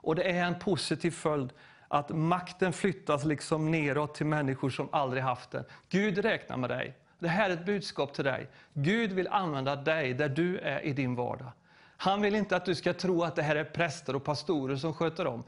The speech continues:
Det är du som har evangeliet i ditt hjärta. Det är ditt vittnesbörd som behövs idag. Du når människor som ingen annan når.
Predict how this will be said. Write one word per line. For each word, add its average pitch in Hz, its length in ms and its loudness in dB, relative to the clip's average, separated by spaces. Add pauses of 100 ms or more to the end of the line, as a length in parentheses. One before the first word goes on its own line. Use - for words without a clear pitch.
(120)
Det 226 80 2
är 220 60 4
du 202 380 2
som 180 180 0
har 165 120 2
evangeliet 160 580 2
i 170 40 -4
ditt 185 320 -2
hjärta. - 380 -6 (220)
Det 185 80 4
är 190 60 4
ditt 220 320 0
vittnesbörd 196 640 0
som 160 120 0
behövs 165 480 0
idag. 160 400 -2 (200)
Du 214 280 4
når 214 200 4
människor 190 400 2
som 180 200 0
ingen 175 260 2
annan 175 340 2
når. 170 280 -4